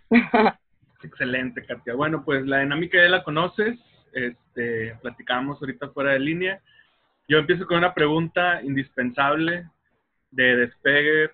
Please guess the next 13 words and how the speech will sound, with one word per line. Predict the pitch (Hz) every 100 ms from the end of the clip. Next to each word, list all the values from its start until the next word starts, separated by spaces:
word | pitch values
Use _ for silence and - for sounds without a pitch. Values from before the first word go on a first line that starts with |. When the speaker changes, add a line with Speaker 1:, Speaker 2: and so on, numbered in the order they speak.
| _
Speaker 2:
como | 131 123
Freeling. | 135 147 160 175 180 - _ _ _ _ _ _
Eh, | 131 123 123 123 123 123 120 - _
platícanos, | - 147 170 165 190 202 202
Katia, | 202 196 196 202 - _ _ _ _ - - - - _ _
¿qué | 180
características | 180 208 214 185 170 170 196 - 214 214 -
les | 143 143
puedes | - 151 175
decir | 180 170 160
a |
los | 170 156 -
chavos | - 135 151 160